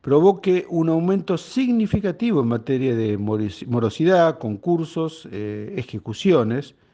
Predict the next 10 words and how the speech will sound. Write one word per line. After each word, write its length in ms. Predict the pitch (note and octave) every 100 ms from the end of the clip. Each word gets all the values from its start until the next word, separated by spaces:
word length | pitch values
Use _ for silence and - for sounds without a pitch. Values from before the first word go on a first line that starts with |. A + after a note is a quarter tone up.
| _ _ _ _ _ _
pero 220 | E3 F3
esta 240 | G3 G3 F3+
situación 760 | G#3 F3+ F3+ G#3+ F#3 F#3 - -
no 360 | D3+ D3+ E3
se 240 | E3+ - D3+
vio 500 | C#3+ C#3 C#3 C#3 -
reflejada 920 | B2 D3+ D#3+ C3+ - B2+ A#2+ A#2+ A#2
en 180 | - A#2+
los 200 | A2 F#2+
hechos. 500 | F#2+ - - - -